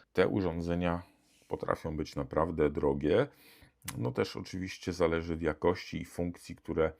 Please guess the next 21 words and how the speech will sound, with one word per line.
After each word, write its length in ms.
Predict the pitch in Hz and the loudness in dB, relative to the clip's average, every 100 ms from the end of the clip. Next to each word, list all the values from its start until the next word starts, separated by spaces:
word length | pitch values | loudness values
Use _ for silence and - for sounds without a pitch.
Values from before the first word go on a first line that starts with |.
| - - - - | -20 -20 -12 -6
posiadają. 800 | 87 - 87 82 69 78 110 127 _ - | -2 2 6 6 6 4 2 -2 _ -4
Tu 120 | 190 | -2
podejrzewam, 680 | - 139 104 92 113 113 95 | 2 2 2 2 4 4 0
taki 280 | 92 - | -4 -4
mamy 280 | 90 85 82 | 0 0 0
średniej 600 | - - 101 120 117 104 | -4 0 4 4 4 -4
półki 520 | - 113 107 - 95 - | 0 0 0 -4 -10 0
albo 400 | 92 127 131 98 | 4 6 6 2
może 340 | 92 90 90 | 2 0 0
nawet 260 | 87 85 82 | -2 -4 -4
taki 260 | 78 - - | -6 -6 -4
podstawowy, 720 | 92 - 92 85 85 85 90 | -4 0 2 4 4 2 0
nie 200 | 92 87 | -2 -2
wiem 220 | 82 78 | -2 -2
tego, 300 | - 107 104 | 2 4 4
bo 100 | 90 | 0
nie 160 | 85 85 | -2 -2
znam 240 | 80 78 | -2 -4
się 180 | - 85 | -6 -6
zupełnie, 520 | 85 - 110 113 101 | -4 2 2 4 0
natomiast 640 | 87 78 101 95 95 - | 0 -2 -2 -2 -2 -6